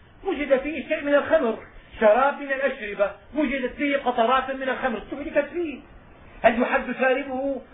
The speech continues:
ما يحد شاربه. كونه بعد ذلك تنجس أو لم يتنجس، هذا يختلف باختلاف الشراب، باختلاف المائع. إن كان مائعا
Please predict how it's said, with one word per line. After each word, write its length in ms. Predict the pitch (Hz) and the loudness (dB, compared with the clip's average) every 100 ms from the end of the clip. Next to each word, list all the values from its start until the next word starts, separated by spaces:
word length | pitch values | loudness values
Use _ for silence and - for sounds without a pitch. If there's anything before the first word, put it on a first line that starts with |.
| - | 2
ما 100 | 269 | 2
يحد 440 | 285 - 214 180 - | 2 -2 -4 -4 2
شاربه. 420 | 180 156 143 139 - - - | 2 2 -4 -8 -10 -18 2
كونه 320 | 339 381 320 | 4 6 4
بعد 220 | 302 277 | 4 4
ذلك 680 | 269 277 269 254 - 214 180 - - - 196 185 | 2 2 0 -2 0 0 0 -8 -20 -18 -16 -2
تنجس 500 | 202 262 247 269 240 | 2 2 2 -4 -4
أو 140 | 262 269 | -2 0
لم 140 | 254 | 0
يتنجس، 580 | 240 240 247 - 233 233 | 0 -2 -2 0 -2 0
هذا 140 | 247 | 0
يختلف 500 | 247 233 262 247 240 | 0 2 2 2 -2
باختلاف 540 | 233 240 233 226 226 233 - - - - | -8 -2 2 4 4 -2 -10 -20 -20 -16
الشراب، 500 | 226 294 320 311 247 | -2 4 6 4 0
باختلاف 500 | 226 - 226 247 240 | -8 -6 0 0 0
المائع. 460 | 277 320 294 208 208 - - - | 0 0 0 -4 -8 -10 -20 -18
إن 100 | 180 180 | -14 -4
كان 260 | 233 233 | -2 0
مائعا 640 | 233 320 302 226 208 214 | 2 2 2 0 0 -4